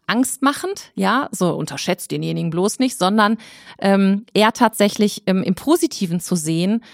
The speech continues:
das auch zu nutzen, ja, Menschen, die einfach tatsächlich, ähm, sehr mutig sind, einzusetzen, da, wo sie ihre Stärken einsetzen können. Und das Zweite ist, ähm, vielleicht ein bisschen eine Floskel, aber Wissen ist Macht, das wissen wir. Ähm,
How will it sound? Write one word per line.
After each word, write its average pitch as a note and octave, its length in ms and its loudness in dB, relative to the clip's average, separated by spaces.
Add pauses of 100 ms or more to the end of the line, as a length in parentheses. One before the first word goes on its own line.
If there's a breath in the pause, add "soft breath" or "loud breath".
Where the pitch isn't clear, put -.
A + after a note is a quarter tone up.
(100)
das F#3 160 -4
auch - 140 -4
zu - 160 -2
nutzen, F#3+ 640 2 (160)
ja, F3 300 0 (320 loud breath)
Menschen, G3 400 0
die F#3 160 -2
einfach F3 340 -6
tatsächlich, F3 720 -6
ähm, E3 140 -4
sehr E3+ 160 0
mutig G3+ 460 2
sind, D3+ 360 -8
einzusetzen, F#3 800 0
da, F3 180 -2
wo F#3 60 0
sie E3+ 140 -4
ihre E3 100 -6
Stärken - 380 -6
einsetzen E3 580 -6
können. - 240 -8
Und - 160 -6
das - 160 -4
Zweite G3 380 0
ist, - 300 -2 (500 loud breath)
ähm, F3 340 0 (160)
vielleicht - 340 0
ein B3+ 60 6
bisschen A#3 220 2
eine G#3 80 4
Floskel, G#3+ 500 0
aber E3 380 0
Wissen G3 340 0
ist - 240 -4
Macht, F#3 480 -2
das F3 160 -2
wissen A3 300 2
wir. A3 260 0 (460 loud breath)
Ähm, F#3 460 -2